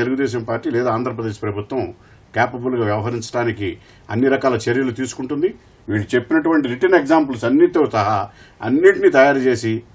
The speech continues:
already ఇప్పటికి చాలాసార్లు representation రిటర్న్ ఇవ్వడం జరిగింది. మంత్రులు తలా ఒక ప్రకటన చేస్తున్నారు కేంద్రంలో. At the same time మేము ఇది కూడా చెప్-, చూస్తున్నాం, పరిశీలిస్తున్నాం అని చెప్పే మంత్రులు కూడా ఉన్నారు. ఆంధ్ర ప్రత్యేక హోదా అనేటువంటిది ప్ర-, వివిధ రాష్ట్రాల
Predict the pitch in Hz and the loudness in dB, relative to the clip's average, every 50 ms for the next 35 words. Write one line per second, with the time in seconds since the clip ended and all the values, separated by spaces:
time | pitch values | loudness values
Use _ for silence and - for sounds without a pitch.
0 | - - _ - - 110 123 135 139 139 131 113 110 127 120 113 110 101 110 117 | -20 -20 _ -6 -4 -2 -2 0 0 -2 -2 -2 -4 -6 -6 -6 -4 -2 -2 0
1 | 113 107 101 123 117 104 95 104 - 131 131 135 123 120 120 107 110 92 90 87 | 0 0 0 -2 -2 -2 -4 -6 -6 -6 -6 -4 -4 -6 -6 -8 -8 -10 -8 -4
2 | 127 123 123 120 120 117 113 113 113 120 113 113 123 127 131 170 - - _ _ | -2 0 0 0 -2 -2 -4 -6 -6 -8 -8 -8 -8 -8 -10 -10 -12 -14 _ _
3 | _ _ _ _ _ - - - - - 95 107 131 139 - 160 151 135 127 117 | _ _ _ _ _ -20 -20 -20 -10 -4 0 0 2 2 2 2 2 2 2 2
4 | 117 123 123 110 110 110 104 - 127 127 117 110 104 101 - 110 95 92 90 - | 2 0 0 -2 -4 -6 -6 -4 -4 -4 -2 -2 -4 -4 -6 -6 -8 -8 -8 -8
5 | - 101 92 92 87 80 82 85 - - - - - - - _ _ _ - _ | -10 -10 -10 -10 -10 -12 -14 -16 -18 -20 -20 -20 -20 -20 -20 _ _ _ -20 _
6 | _ - - - - - - 139 147 147 170 160 - 175 190 202 208 208 214 208 | _ -20 -20 -20 -20 -10 -4 -4 4 6 6 8 10 10 8 8 10 8 8 8
7 | 202 185 170 170 165 170 175 202 202 202 196 208 202 - - - - - - 175 | 8 10 10 10 10 10 10 8 8 6 4 0 -4 -6 -10 -20 -14 0 4 4
8 | 175 170 - 170 175 180 170 165 160 151 151 190 180 175 175 - 175 170 170 170 | 4 4 4 4 4 6 6 6 4 4 6 4 4 4 2 2 0 2 2 2
9 | 151 - 156 147 - 151 139 135 131 117 135 127 117 117 113 107 104 101 101 95 | 0 0 -2 -2 0 0 0 0 -2 -2 -4 -4 -2 -2 -2 -2 -2 -4 -4 -4
10 | 104 110 113 110 107 104 110 107 - 117 107 104 101 98 104 98 92 92 90 - | -4 -4 -4 -6 -8 -10 -12 -10 -10 -10 -10 -10 -10 -10 -10 -12 -12 -14 -16 -16
11 | - 90 85 - - - - - _ - - - - - - - - - - - | -18 -20 -20 -20 -20 -20 -20 -20 _ -20 -20 -20 -20 -20 -20 -20 -20 -20 -20 -20
12 | _ - - - - 110 110 107 85 - 113 104 107 123 143 147 147 143 151 349 | _ -20 -20 -8 -2 0 0 2 2 2 2 4 6 6 6 6 8 6 6 6
13 | - - 202 196 | 6 4 4 4